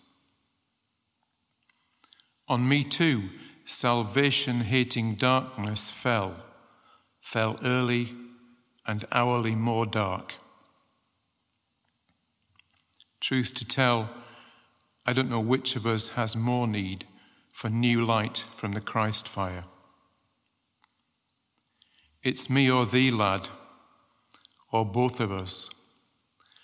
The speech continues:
and Christ our light or else, shit or bust. My poem's a response to one by Gregory Nazianzen, who was Bishop of Constantinople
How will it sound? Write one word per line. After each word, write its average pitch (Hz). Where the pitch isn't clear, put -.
and 107
Christ 120
our 113
light 110
or 110
else, -
shit -
or 101
bust. 95
My 143
poem's 143
a 123
response 123
to 127
one 120
by 110
Gregory 113
Nazianzen, 117
who 127
was 113
Bishop 147
of 120
Constantinople 127